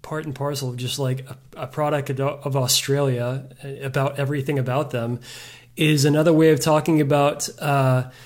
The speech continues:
you know, who, what your identity is in a place where everybody lives in the fucking suburbs. It's, you're all the same. You're, if you're, you've got a silly Italian name, you're still just a shithead from the suburbs.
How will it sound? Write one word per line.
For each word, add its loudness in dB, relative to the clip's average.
you 2
know, 4
who, 4
what 4
your 6
identity 4
is 6
in 2
a 0
place 4
where 6
everybody 6
lives 6
in 6
the 2
fucking 2
suburbs. 2
It's, 4
you're 6
all 8
the 4
same. 4
You're, 2
if -6
you're, 4
you've -2
got 6
a 2
silly 6
Italian 6
name, 2
you're 4
still 4
just 4
a 2
shithead 2
from 4
the 0
suburbs. 0